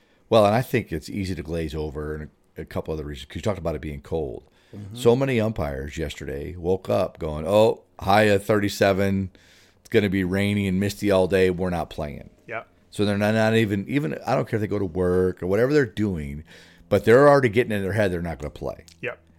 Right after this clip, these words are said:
Speaker 1: And then when you find out you're playing, you're not ready.
Speaker 2: Sure.
Speaker 1: You're just not ready. And then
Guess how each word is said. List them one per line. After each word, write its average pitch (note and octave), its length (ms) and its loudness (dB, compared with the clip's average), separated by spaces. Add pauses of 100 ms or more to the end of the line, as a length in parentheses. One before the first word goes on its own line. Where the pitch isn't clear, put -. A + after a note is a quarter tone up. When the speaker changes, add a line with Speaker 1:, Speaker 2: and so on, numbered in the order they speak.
(160)
Speaker 1:
And G2 180 2
then G#2 500 4
when F2+ 100 -4
you F2+ 80 -2
find G2+ 240 0
out G2 100 0
you're F#2 120 -2
playing, A2 500 0 (260)
you're G#2 220 4
not E2+ 240 -2
ready. C2+ 320 -10 (140)
Speaker 2:
Sure. - 240 -10 (120)
Speaker 1:
You're F#2+ 200 2
just G2 500 0
not D2 260 -6
ready. C#2+ 300 -8
And E2+ 100 -6
then F#2+ 220 -2